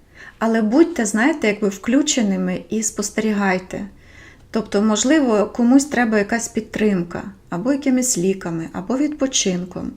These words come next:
або мовчанням, спокоєм, або ще якось, так? Просто робіть собі такі, м, невеличкі,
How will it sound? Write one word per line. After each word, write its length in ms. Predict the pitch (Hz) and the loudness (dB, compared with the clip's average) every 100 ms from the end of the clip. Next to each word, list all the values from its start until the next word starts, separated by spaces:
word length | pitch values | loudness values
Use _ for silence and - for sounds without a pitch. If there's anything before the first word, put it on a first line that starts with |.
| - - - - | -14 -20 -20 -8
або 600 | 180 180 208 240 285 285 - - - - - - - - | -4 -2 2 4 6 4 0 -8 -20 -20 -20 -20 -16 -2
мовчанням, 1080 | 202 233 - - 220 196 170 156 - - - _ - | 0 0 0 0 2 2 0 -2 -4 -8 -14 _ -8
спокоєм, 920 | - - - 202 196 180 170 165 170 - - - - | -4 -4 0 0 0 -4 -4 -4 -8 -12 -20 -20 -8
або 280 | - 202 254 | -2 4 4
ще 300 | 269 - 247 | 4 4 4
якось, 460 | 196 165 - 170 - | 4 0 -2 -4 -4
так? 340 | - 226 254 - - - - - | -2 -2 -4 -12 -20 -20 -20 0
Просто 560 | 269 269 - 220 - - - - | 2 2 0 0 0 -4 -14 -6
робіть 360 | 226 214 262 | -2 -2 -2
собі 320 | - 208 202 | -4 -4 -2
такі, 500 | 262 196 196 220 214 - - _ | -4 -6 -6 -4 -4 -6 -16 _
м, 640 | 185 175 185 180 185 180 | -10 -8 -8 -8 -6 -4
невеличкі, 880 | 196 196 202 220 226 - - 196 190 | -4 -2 -2 -2 -4 -6 -4 -4 -2